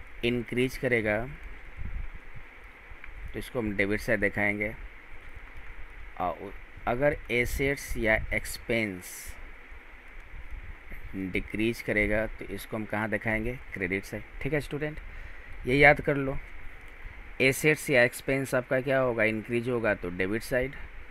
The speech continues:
और एसेट्स और एक्सपेंस अगर डिक्रीज होगा तो क्रेडिट साइड, ठीक है। अब एसेट्स में क्या क्या आता है, जैसे आप कैश ले लो, बैंक बैलेंस ले लो, फर्नीचर ले लो, लैंड ले लो,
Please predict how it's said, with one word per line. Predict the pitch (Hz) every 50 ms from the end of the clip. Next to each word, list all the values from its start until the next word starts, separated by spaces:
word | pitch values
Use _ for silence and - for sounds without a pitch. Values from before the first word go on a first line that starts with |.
| - - - - - - -
और | 92 - - 98
एसेट्स | 110 117 - - 151 147 127 - 135
और | 104 107
एक्सपेंस | 107 - - - - 117 123 127 113 123
अगर | 113 110 110
डिक्रीज | 104 107 104 - - 104 107 104 107
होगा | 101 101 107 120
तो | - - 92
क्रेडिट | 180 - - 107 95 92 90 -
साइड, | - 85 82 -
ठीक | - 123 135
है। | 165 175 196 - - - - - - - - - - - - - -
अब | 104 110 - -
एसेट्स | 127 123 - - 156 143 - -
में | 151 143
क्या | 131 151 139 135
क्या | - 151 139 135
आता | 127 - - 127
है, | 123 123 127 123 - - - - - -
जैसे | 110 98 - - 113
आप | 107 107 - - - - -
कैश | - 95 95 101 107 - - -
ले | 120 104
लो, | 95 98 104 110 - - - - - - - - - - - - - - - - - - - - - - 87
बैंक | 85 82 82 90 101 113 113 110
बैलेंस | 107 107 104 104 104 107 104 - -
ले | 107 98
लो, | 95 98 101 110 - - - - - - - - - - - - - - - - - - - - - - -
फर्नीचर | 101 98 104 104 104 104 104 - - 120 110 110
ले | 104 101 101
लो, | 98 101 101 110 117 - - - - - - - - -
लैंड | 104 104 104 107 107 104 107 113 117 113 107
ले | 110 104 101 101
लो, | 101 98 101